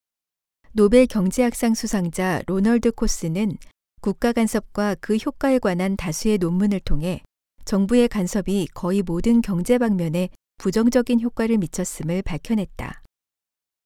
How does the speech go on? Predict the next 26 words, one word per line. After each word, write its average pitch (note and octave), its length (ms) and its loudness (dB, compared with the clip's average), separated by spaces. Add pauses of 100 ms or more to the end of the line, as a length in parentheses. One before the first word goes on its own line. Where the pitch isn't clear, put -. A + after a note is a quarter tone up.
(120)
그는 A3+ 280 2
정부의 A3 420 4
간섭이 F#3+ 560 -4
커짐으로써 B3 840 -2 (360)
경제학자들이 A#3 720 2
말하는 F3+ 560 -2 (200)
소위 C4 300 -2
수학 D4 380 2
체감의 D4+ 400 0
법칙에 F#3 560 -6
도달했다고 G#3+ 580 2
봤다. - 540 -12 (1000)
여기서 G#3 340 2
수학 D4 280 2
체감의 C4+ 420 0
법칙은 G3 600 -4 (320)
자본과 A3 500 0
노동 A3 380 2
등 B3+ 160 4
생산 C#4+ 400 0
요소를 A#3 340 2
늘려도 F3 520 -2 (360)
일정 A3 320 4
시점에 A#3+ 460 0
도달하고 A#3 500 2
나면 F#3+ 460 -2